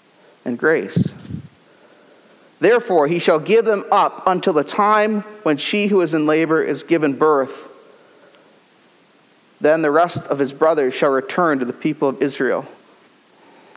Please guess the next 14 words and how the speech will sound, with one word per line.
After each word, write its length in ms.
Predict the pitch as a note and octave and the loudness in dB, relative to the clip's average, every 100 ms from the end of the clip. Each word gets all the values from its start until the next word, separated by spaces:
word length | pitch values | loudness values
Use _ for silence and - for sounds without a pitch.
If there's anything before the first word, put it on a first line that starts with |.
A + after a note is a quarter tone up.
| - | -2
Judgment 600 | F3+ E3+ C#3 G#2+ F2+ - - _ _ | 0 0 -2 -4 -6 -12 -20 _ _
and, 220 | A#2+ C3 B2+ - | -6 -6 -6 -6
and 220 | C3 B2 | -4 0
justice. 640 | D#3 D#3+ - G#2+ - - - - - - - - - | 0 0 -4 -6 -6 -8 -12 -18 -20 -20 -20 -18 -6
You 80 | D3+ | -2
get 160 | E3 | -2
the 140 | - D3 | 0 2
idea. 480 | B2+ A#2 D#3 C3 - - - _ _ - - - - | 2 0 -2 -2 -6 -16 -20 _ _ -20 -20 -20 -10
Constantly 640 | - G#3 A#3 - A3+ E3+ D3 | 0 2 2 -2 -2 0 0
back 360 | C#3+ F3 F#3+ - - | 2 2 2 -2 -4
and 160 | C#3+ | -4
forth, 720 | - - G3+ C3+ - - - | -4 0 0 0 -4 -14 -10
Micah 320 | C#3+ C#3+ - C3 | -4 -4 -4 -4
goes. 600 | D3+ E3 B2+ - - | 0 0 0 -6 -14